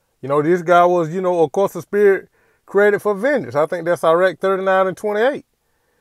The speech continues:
All right. You know, and that's the time that we're in, the time of judgment, man. That's why we gotta, we gotta be circumspect out here, staying in the spirit,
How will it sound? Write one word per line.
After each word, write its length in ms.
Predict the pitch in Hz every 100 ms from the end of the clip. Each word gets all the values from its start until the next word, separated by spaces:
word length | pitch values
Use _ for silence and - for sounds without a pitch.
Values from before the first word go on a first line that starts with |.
| _ _
All 240 | - 127 147
right. 180 | 170 - _ _ _ _ _ _ _ _
You 160 | 135 147
know, 320 | 139 151 160 _ _ _ _ _ _ -
and 160 | 127 147
that's 140 | 147
the 120 | 170
time 300 | 214 220 220
that 120 | 220
we're 240 | 202 226 269
in, 100 | 214
the 60 |
time 300 | 170 214 214
of 140 | 202 180
judgment, 480 | 269 302 220 160 131
man. 180 | 147
That's 160 | 147 160
why 120 | 180
we 140 | 180 175
gotta, 300 | 185 180 165 _ _ _ _ _ _
we 80 | 143
gotta 240 | 180 180
be 160 | 160 185
circumspect 680 | - 214 214 190 - 202 202
out 160 | 196
here, 160 | 185 202
staying 340 | - 190 196
in 140 | 190 185
the 60 |
spirit, 540 | - - 214 214 208